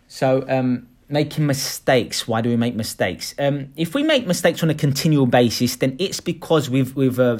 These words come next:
taught our brains that this is the way things are.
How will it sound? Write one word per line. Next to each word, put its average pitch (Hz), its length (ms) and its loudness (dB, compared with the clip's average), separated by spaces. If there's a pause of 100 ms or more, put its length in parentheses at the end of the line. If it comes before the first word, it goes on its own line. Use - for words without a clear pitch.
taught - 480 0
our 131 180 2
brains 104 760 0
that 107 200 -4
this 131 200 0
is 117 80 -4
the 127 80 0
way 120 160 2
things 107 320 -2
are. 95 240 -4